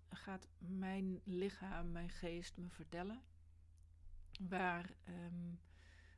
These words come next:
en, en waar gaat dat dan toe leiden? Waar gaat het uitkomen?" Dus ik zie dat als een heel nieuw avontuur.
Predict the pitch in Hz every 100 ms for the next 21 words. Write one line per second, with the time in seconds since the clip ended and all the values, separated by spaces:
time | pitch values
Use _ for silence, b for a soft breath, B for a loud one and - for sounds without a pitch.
0 | - 202 185 208 185 185 202 220 - 190
1 | 196 190 175 175 185 170 202 202 147 175
2 | 185 170 - 170 156 202 - 143 156 160
3 | - - 240 233 220 208 190 190 226 214
4 | 220 - 180 175 170 226 277